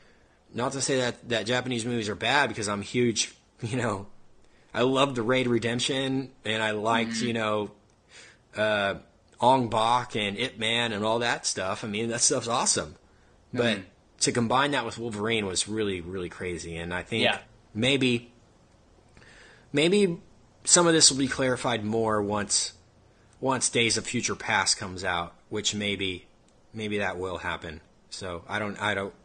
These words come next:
Speaker 1: I don't know there.
Speaker 2: You know, I, I think, I think what this was all about, the, the more I've thought about, about this movie, is I don't know how much of, of what we got in this movie is even gonna carry over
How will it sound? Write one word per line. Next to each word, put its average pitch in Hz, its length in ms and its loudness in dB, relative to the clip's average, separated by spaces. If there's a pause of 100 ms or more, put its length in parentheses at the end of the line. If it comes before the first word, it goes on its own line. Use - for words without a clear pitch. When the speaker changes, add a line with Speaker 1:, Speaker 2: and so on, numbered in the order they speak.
Speaker 1:
I 110 80 0
don't 104 140 -2
know 98 340 -4
there. 90 280 -2
Speaker 2:
You 196 100 -2
know, 202 200 4 (320)
I, - 180 2 (200)
I 233 160 2
think, 226 540 -6 (640)
I 170 80 0
think 233 320 -10
what 226 160 -4
this 180 220 -6
was 160 120 -4
all 147 300 0
about, 113 480 0 (280)
the, 135 160 -8
the 131 140 -6
more 139 280 4
I've 131 140 2
thought 135 240 2
about, 123 360 0
about 123 220 0
this 127 220 -2
movie, 113 360 -4 (140)
is 123 320 -2
I 165 100 4
don't 220 140 2
know 180 120 4
how 165 120 0
much 160 280 0
of, 120 200 -8 (100)
of 120 440 -6
what 139 260 -4
we 131 100 -2
got 131 220 2
in 151 60 0
this 135 180 -2
movie 120 260 -4
is 120 220 -8
even 123 240 -2
gonna 113 160 -2
carry 127 420 -2
over 127 440 -4